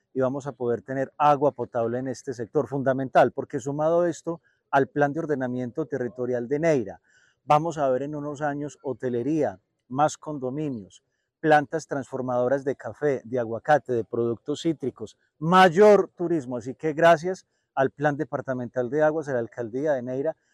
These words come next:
y a la Gobernación de Caldas que hacen esto posible. Este es un trabajo de cuatro años, comprando predios, haciendo sensibilización y ahora en construcción, más de cinco mil millones de pesos, pues,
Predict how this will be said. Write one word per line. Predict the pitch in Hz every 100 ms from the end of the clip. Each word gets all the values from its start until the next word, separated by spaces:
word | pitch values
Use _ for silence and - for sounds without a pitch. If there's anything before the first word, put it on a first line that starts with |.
| _
y | -
a | 165
la | 160
Gobernación | 151 147 139 143 127 135
de | 147
Caldas | - 156 156 -
que | - 139
hacen | 170 196 185
esto | - 170
posible. | 143 123 170 135 110
Este | -
es | 151
un | 165
trabajo | - 165 165 160 175 - _ _ _
de | 160 185
cuatro | 196 208 202 208 208
años, | 165 127 -
comprando | - 120 123 127 117 120
predios, | - 160 160 147 147 - _ _ -
haciendo | 127 123 127 131
sensibilización | 147 143 - 151 147 139 151 151 151 143
y | 120
ahora | 117 120
en | 131
construcción, | - 113 - 110 - 180 196 _ _ _ -
más | 131
de | 147
cinco | 170 156 131
mil | 123 123
millones | 143 156 160 156 151
de | 160
pesos, | 160 143 160
pues, | - 151 165 -